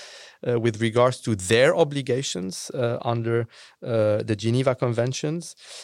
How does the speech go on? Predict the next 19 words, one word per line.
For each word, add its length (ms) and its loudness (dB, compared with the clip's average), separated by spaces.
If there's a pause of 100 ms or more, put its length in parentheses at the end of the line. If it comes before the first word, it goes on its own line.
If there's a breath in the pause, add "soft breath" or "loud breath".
(140)
to 80 -2
protect 600 2
civilian 680 0 (100)
lives 580 -2 (120)
and 160 0
to 80 -2
ensure 520 0
aid 320 2
reaches 560 -4
those 440 2
most 280 0
in 200 0
need. 340 -2 (640 loud breath)
And 200 0
it 140 -2
is 120 4
so 200 4
important 640 2
that, 220 4